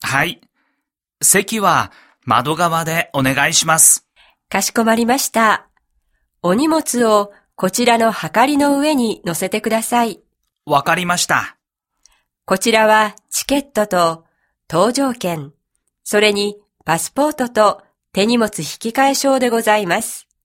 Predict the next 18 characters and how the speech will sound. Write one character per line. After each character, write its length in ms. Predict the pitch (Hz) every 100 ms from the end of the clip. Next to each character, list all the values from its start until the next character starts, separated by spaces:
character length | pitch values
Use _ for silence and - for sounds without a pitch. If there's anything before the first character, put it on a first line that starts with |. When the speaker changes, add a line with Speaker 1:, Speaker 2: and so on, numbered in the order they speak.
| _ _ _ _ _ _ _ -
Speaker 2:
搭 200 | 196 269
乗 240 | 269 285
時 100 | 277
刻 320 | 302 285 247 226
は 260 | 214 214 - _ -
朝 360 | 165 - 285
の 160 | 233 202
九 180 | - 277
時 160 | 247
で、 300 | 175 175 - _ _ _ _ -
八 300 | 196 196 330
番 260 | 320 302
の 260 | 196 180 160
搭 260 | 190 214
乗 260 | 247 269 262
口 240 | 233 -
か 120 | - 185
ら 300 | 175 -